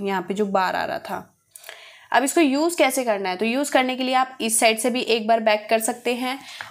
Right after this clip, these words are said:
और अगर आप लेफ्टी हैं, लेफ्ट हैंड से फ़ोन चलाते हैं, तो इस साइड से भी एक बार बैक कर सकते हैं। और नीचे से ऐसे करेंगे तो ये मिनिमाइज हो जाएगा, और ऐसे टच करके इसको छोड़ेंगे तो यहाँ पे आपका टास्क बार आ जाता है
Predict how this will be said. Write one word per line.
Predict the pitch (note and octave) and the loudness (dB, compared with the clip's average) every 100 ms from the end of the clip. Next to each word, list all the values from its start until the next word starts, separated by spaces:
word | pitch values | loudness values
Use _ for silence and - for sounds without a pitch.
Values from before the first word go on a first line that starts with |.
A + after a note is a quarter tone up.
| - | 0
और | G3 | 2
अगर | G#3 G#3+ | 4 2
आप | A3 | 2
लेफ्टी | G#3 F#3+ F#3 - C4+ | 2 2 0 -2 -2
हैं, | B3+ A#3+ | 0 2
लेफ्ट | A3 A3 | 0 2
हैंड | A#3+ A3 A3+ | 0 0 -2
से | - A3+ A3+ | 0 0 0
फ़ोन | A3+ G#3+ | 0 0
चलाते | A3 G#3+ G3+ G#3+ | 0 0 0 -2
हैं, | A3+ | -2
तो | |
इस | - A3 | -2 -2
साइड | A3+ G3+ | 0 0
से | G#3+ | -2
भी | G#3+ | 0
एक | G3 F3+ | 0 0
बार | G3 | 0
बैक | A3 F#3 - | 0 -2 -2
कर | E3 | -6
सकते | F3 - - D3 | -6 -10 -6 -6
हैं। | - - - - - - - - | -8 -12 -20 -20 -20 -20 -8 -2
और | G3+ | 0
नीचे | A3+ A#3 C#4 | 0 -2 2
से | C4+ | 2
ऐसे | B3 C4 | 2 0
करेंगे | B3 B3+ C4+ | 0 -2 -2
तो | D4 | 0
ये | C#4+ | 0
मिनिमाइज | B3 A3 G#3 G3 G#3+ | 0 -2 -2 -2 -2
हो | G#3+ | 0
जाएगा, | G#3 G#3 A#3 D4+ - - | 2 2 0 -4 -8 0
और | F#3 F#3+ | 2 4
ऐसे | G3 G#3+ A3+ A3 | 2 0 0 2
टच | G#3+ | 2
करके | - G#3+ G#3+ A#3 | 4 2 2 0
इसको | A#3 A#3 | 0 -4
छोड़ेंगे | A3+ - G3 A3+ G#3+ B3+ - _ _ _ _ _ _ _ _ _ _ G#3 | -4 -2 0 -2 -4 -6 -8 _ _ _ _ _ _ _ _ _ _ -2
तो | |
यहाँ | A3 G3 F#3 A3 | -2 0 0 4
पे | |
आपका | G3+ - A#3 | 2 2 0
टास्क | C4 G#3 F3 - | 4 4 4 2
बार | F#3+ F3+ | 2 4
आ | F3 | 2
जाता | E3+ D#3+ E3 | -2 -2 -2
है | F3 | -4